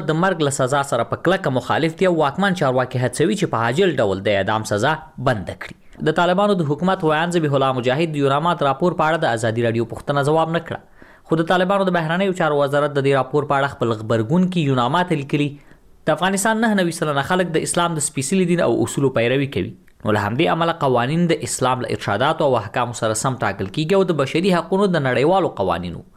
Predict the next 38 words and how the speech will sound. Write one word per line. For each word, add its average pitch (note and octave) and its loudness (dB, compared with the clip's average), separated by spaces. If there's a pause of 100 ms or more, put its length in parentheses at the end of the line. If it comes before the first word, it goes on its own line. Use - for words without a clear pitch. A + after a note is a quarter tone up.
(460)
او D#3+ 4
د E3 0
اسلامي E3 0
قوانینو C3+ 0
ترمنځ B2+ 0
د A2+ -4
ټکر C3+ -2
په - -12
صورت C#3 -2
کې B2 -6
دوی B2 2
مکلف F#3 0
دي D3+ 0
چې F#3+ 0 (480)
د A2 2
اسلامي C3 -2
قوانینو A2 0
پیروي G2 2
وکړي. - -6 (640)
که A#2 2
څه C3 0
هم C3 -4
طالبان A#2+ 0
ټینګار C3+ -2
کوي D#3+ 0
چې - -8
دوی E3 4
د - -2
اسلامي F3 -2
شریعت D#3+ 0
په C#3+ 0
رڼا C#3 -2
کې - -10
سزاګانې A#2+ -2
تطبیق B2 0
کړي، C#3 0 (460)
خو D3 4
یوناما E3+ 2